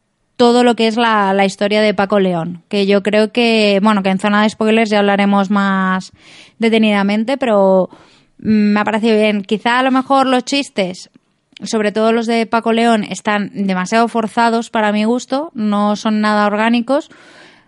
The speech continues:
pero porque está como un poquito metido en calz-, eh, con calzador para mí, para el personaje. No creo que sea la mejor interpretación de Paco León, está correcto,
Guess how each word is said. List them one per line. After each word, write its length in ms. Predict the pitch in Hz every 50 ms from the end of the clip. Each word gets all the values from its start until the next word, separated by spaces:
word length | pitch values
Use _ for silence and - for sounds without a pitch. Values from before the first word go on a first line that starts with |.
| _ _ _ _ _ _
pero 920 | - 254 254 254 262 262 277 285 294 285 285 277 269 269 262 254 247 233 -
porque 560 | - 240 233 220 - 220 220 220 220 220 - - 208 208 135 -
está 260 | 220 208 - 247 240
como 840 | 226 277 269 262 269 269 269 269 262 262 262 254 247 240 240 233 233
un 680 | 226 226 220 220 220 214 190 131 82 - - 190 233 226
poquito 420 | - 269 254 233 277 226 - 302 294
metido 400 | 277 262 240 - 254 254 269 277
en 80 | 262 254
calz-, 240 | 254 233 220 - -
eh, 240 | - 226 220 220 214
con 140 | - 214 214
calzador 420 | 214 208 202 190 214 202 214 233 226
para 180 | 254 247 240
mí, 280 | 226 233 247 262 277 277
para 500 | 254 - - 233 208 208 196 190 185 185
el 180 | 185 180 175 175
personaje. 600 | - 190 185 - - 190 185 185 180 - 185 175
No 140 | 185 196 190
creo 180 | 226 220 220
que 80 | 214 226
sea 160 | 220 226 214
la 140 | 208 202 202
mejor 260 | 202 202 - - 208
interpretación 640 | 208 202 202 190 185 190 190 185 190 185 196 196 190
de 120 | 190 190
Paco 220 | 180 185 175 190 185
León, 360 | 185 185 202 233 269 339 - _ _ - - - -
está 240 | - - 214 196
correcto, 600 | 190 208 196 196 202 214 - - - 294 330 -